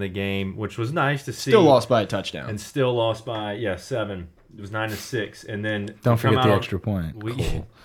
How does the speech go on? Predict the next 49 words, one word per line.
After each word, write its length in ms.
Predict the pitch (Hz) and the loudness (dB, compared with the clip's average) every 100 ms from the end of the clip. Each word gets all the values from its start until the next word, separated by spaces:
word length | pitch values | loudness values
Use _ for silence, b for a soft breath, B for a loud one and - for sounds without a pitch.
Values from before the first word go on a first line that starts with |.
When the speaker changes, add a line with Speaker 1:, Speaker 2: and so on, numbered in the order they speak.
| b b | b b
Speaker 2:
Don't 140 | 117 135 | -6 -2
give 100 | 262 | 0
me 60 | 117 | 0
that 160 | 95 | 0
nine 300 | 98 95 92 | -2 -4 -4
six. 360 | - 95 107 - | -6 -6 -6 -6
You 80 | 190 | -8
just 220 | 208 - | -8 -4
threw 160 | 117 | 0
that 200 | 120 143 | 2 2
in 120 | 120 110 | 0 0
Speaker 1:
we, 100 | 117 | 0
Speaker 2:
there. 240 | 95 107 135 | -2 -6 -4
Speaker 1:
we 120 | 120 | -4
Speaker 2:
It 20 | |
was 80 | 120 | 0
Speaker 1:
come 160 | 151 151 | 0 0
out 120 | 147 | 0
on 140 | 127 | -2
Friday. 520 | 107 139 135 135 107 | -2 0 2 2 2
Speaker 2:
thirteen 360 | 131 156 214 127 | 4 4 2 2
nine. 300 | 117 101 - _ _ _ _ _ _ _ _ _ - | 0 -2 -8 _ _ _ _ _ _ _ _ _ -12
Speaker 1:
And 220 | 110 104 | -6 -6
Cole 200 | 120 139 | 0 2
Henry 260 | 120 120 107 | 2 2 0
dominates. 540 | 98 98 95 82 71 85 | -2 -2 -4 -8 -10 -2
Speaker 2:
Yes. 340 | 110 101 - | 0 0 -2
Speaker 1:
Um, 220 | 101 95 92 | -4 -4 -6
twelve 300 | - 123 127 | 0 0 0
strikeouts, 680 | - 120 110 113 101 - 117 | 0 0 0 0 -2 -4 -8
no 300 | 98 113 120 | -2 2 2
walks. 540 | 117 107 104 95 - | 4 2 2 -2 -14
I 40 | - | -8
think 120 | 110 | -6
he 60 | 104 | -2
gave 160 | 104 | 0
up 280 | 104 101 _ | 0 -2 _
three 160 | 113 110 | -4 -4
or 40 | |
four 280 | 104 113 117 | -2 -2 -2
hits. 360 | 104 104 104 - | -2 -6 -8 0
Speaker 2:
K-Lady 480 | 135 131 131 120 | 2 4 4 2
Super 320 | 113 - 117 - | 0 -2 -2 0
Bowl. 120 | 113 | 4
Speaker 3:
Very, 380 | 135 185 196 170 | 6 8 8 8
Speaker 1:
Uh, 140 | 127 | 6
Speaker 3:
uh, 20 | 98 | 4
Alex 400 | 113 143 117 - | 4 4 4 0
Langish. 680 | 90 98 113 82 - - | 2 4 2 0 -8 -12